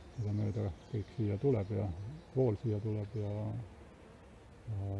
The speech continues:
siit siis andmed lähevad antenni juurde, mis on samuti siit seitsmekümne meetri kaugusel. Aga enam-vähem kõik toimib. Vahepeal muidugi ülekandes, äh,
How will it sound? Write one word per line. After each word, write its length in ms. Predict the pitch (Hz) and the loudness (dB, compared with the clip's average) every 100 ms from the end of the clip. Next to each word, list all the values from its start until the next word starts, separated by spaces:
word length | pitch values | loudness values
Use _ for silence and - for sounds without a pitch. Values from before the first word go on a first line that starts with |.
| 101 | -2
siit 220 | 113 - - | -4 -4 -6
siis 200 | 107 - - - - - - 135 | -6 -8 -16 -18 -18 -18 -6 4
andmed 380 | 135 90 110 117 | 4 4 0 0
lähevad 400 | 98 104 - - - - - - - - - - - | 2 0 -4 -10 -18 -18 -18 -18 -18 -18 -18 -8 -2
antenni 460 | 104 - 117 104 101 | 0 4 6 6 4
juurde, 340 | 101 98 110 | 2 0 -2
mis 160 | 95 131 | -2 0
on 100 | 104 | 2
samuti 360 | 127 104 120 | 2 2 -4
siit 720 | 113 - - - - - 120 - | -8 -10 -16 -18 -16 -8 -6 0
seitsmekümne 560 | 113 - 101 101 104 92 - 113 | 0 0 0 2 2 0 -2 -2
meetri 300 | 101 - 120 | -2 0 2
kaugusel. 420 | 120 98 110 95 - - - - - - - - - - - - - - - - - - - | 2 0 -4 -8 -10 -16 -18 -18 -18 -18 -18 -18 -18 -20 -18 -18 -18 -18 -18 -18 -18 -16 -10
Aga 300 | 120 120 135 | -6 -2 0
enam-vähem 320 | 127 131 135 | 2 2 2
kõik 140 | 135 - | 0 2
toimib. 440 | 160 117 101 - - - - - - - | 4 6 2 -4 -18 -20 -20 -18 -16 -2
Vahepeal 360 | 127 117 117 120 | 0 4 4 4
muidugi 420 | 123 120 120 127 - - - - - - - - 131 | 4 4 6 4 2 -16 -18 -18 -18 -18 -18 0 4
ülekandes, 520 | 123 120 120 120 120 - 131 | 6 6 6 4 2 -2 -2
äh, 240 | 123 123 | 2 0